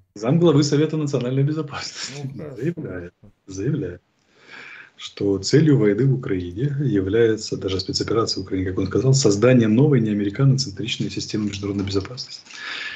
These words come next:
Speaker 1: Чисто по логике и семантике выходит, что центр американоцентричной системы безопасности был здесь, в Украине.
Speaker 2: Да.
Speaker 1: И они его стараются разрушить.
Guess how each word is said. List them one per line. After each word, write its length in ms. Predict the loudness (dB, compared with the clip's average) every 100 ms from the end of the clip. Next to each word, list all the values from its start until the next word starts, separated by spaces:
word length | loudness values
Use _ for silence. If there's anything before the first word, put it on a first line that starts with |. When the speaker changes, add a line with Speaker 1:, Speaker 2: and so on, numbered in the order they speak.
| -10
Speaker 1:
Чисто 320 | 0 0 2 4
по 80 | 6
логике 400 | 6 4 0 0
и 20 |
семантике 540 | 0 -4 -4 -6 -6
выходит, 360 | -4 0 0 0
что 180 | -4 -2
центр 460 | 2 2 0 -4 -14 -10
американоцентричной 1000 | -6 -4 -2 -2 -2 -2 -2 -4 -4 -6
системы 360 | -8 -6 -6 -4
безопасности 600 | -4 0 0 2 0 0
был 140 | -4
здесь, 280 | -2 -4 -4
в 60 | -8
Украине. 340 | -6 -6 -6 -12 _ _ _ _ _ _ _ _ -20
Speaker 2:
Да. 240 | -18 -18 -20 _ _ 2
Speaker 1:
И 80 | 4
они 200 | 6 6
его 140 | 6
стараются 420 | 4 2 2 -2
разрушить. 640 | -6 -6 -8 -12 -20 -20